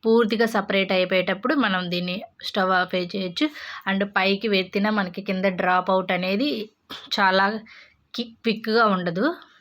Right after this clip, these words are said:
అంటే గట్టిగా పడుతుంది. ఇంక ఈ స్టేజ్లో అయితే నేనైతే స్టవ్ ఆఫ్ చేసేసాను.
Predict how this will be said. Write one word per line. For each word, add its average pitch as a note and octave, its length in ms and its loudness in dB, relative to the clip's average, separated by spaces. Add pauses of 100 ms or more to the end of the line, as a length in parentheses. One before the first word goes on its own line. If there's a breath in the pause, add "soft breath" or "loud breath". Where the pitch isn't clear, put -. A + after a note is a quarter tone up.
(240 loud breath)
అంటే F3+ 140 -6
గట్టిగా F3 320 -2
పడుతుంది. F3+ 480 -4 (680 soft breath)
ఇంక F#3 120 -4
ఈ F#3+ 100 0
స్టేజ్లో F#3 460 0
అయితే F#3 160 0
నేనైతే F3+ 420 0
స్టవ్ F3 300 0
ఆఫ్ E3+ 300 0
చేసేసాను. F3 640 -4